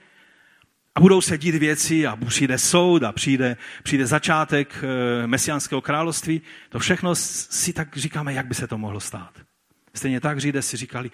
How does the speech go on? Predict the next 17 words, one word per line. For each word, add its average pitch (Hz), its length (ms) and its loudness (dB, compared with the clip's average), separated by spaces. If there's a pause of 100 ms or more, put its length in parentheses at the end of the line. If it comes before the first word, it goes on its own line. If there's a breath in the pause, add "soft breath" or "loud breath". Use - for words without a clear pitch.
(120 loud breath)
jak 175 140 -12
se 196 120 -8
to 170 100 -12
může 151 220 -12
stát. 104 340 -16 (2250 soft breath)
Ty 135 100 -8
stavby 165 380 2
byly 160 160 2
tak 151 160 0
velkolepé, 131 760 -2
tak 139 140 -2
jak 135 100 -2
jsem 139 200 -2
už 135 80 0
říkal, 139 280 -2
že 113 120 -2
Marek, 123 460 0